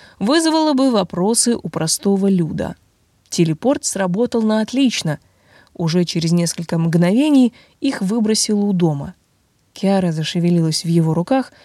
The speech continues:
но не проснулась, только крепче вцепилась в его рубашку и что-то проворчала. Что именно, он так и не расслышал — наскоро распутывая запирающую сеть заклинаний.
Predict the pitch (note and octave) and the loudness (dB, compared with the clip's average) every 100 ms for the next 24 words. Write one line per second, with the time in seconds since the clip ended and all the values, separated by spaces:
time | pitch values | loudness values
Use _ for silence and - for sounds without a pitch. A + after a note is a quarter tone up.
0 | - _ G#3+ A3+ G#3 F#3+ F#3+ - C#4 D4 | -20 _ -2 2 2 0 -2 0 2 4
1 | B3+ A#3 - _ _ - C#4+ C4 G3 - | 2 0 -8 _ _ -4 -4 -2 -8 -4
2 | A3+ C4+ - A#3 - - E3+ G#3 G3 - | -2 -2 -4 -6 -4 -4 -2 0 0 0
3 | E3+ D#3+ D#3 E3 A#3 - - A3+ - F#3 | 0 0 0 0 0 -2 -2 -4 -4 -8
4 | - B3+ B3+ G#3+ - G3 F#3+ - - D3 | -6 -6 -4 -6 -4 -2 -2 -6 -10 -10
5 | - G#3 _ _ _ _ _ - - - | -12 -20 _ _ _ _ _ -20 -16 -6
6 | D4 F4 E4 C#4+ B3 - G#3 G#3+ - C4 | 0 2 2 2 0 -2 -4 -6 -4 -8
7 | B3+ A3+ A3 G3+ - - A#3 G#3 C#3 B2+ | -4 -4 -2 -2 -4 -2 -2 -2 -6 -8
8 | _ _ _ _ - F3+ - - D#3 D3 | _ _ _ _ -4 -2 -2 -4 -4 -2
9 | D3+ D#3 - G3 - D#3+ D#3 D#3 F3+ A#3+ | -4 -4 -4 -6 -4 -2 -2 -2 -2 0
10 | A3+ - F#3 F3 - F3+ E3 F3 F3+ F3 | -2 -2 -2 -2 -2 -2 -2 -4 -2 -2
11 | - - G3+ | -6 -12 -18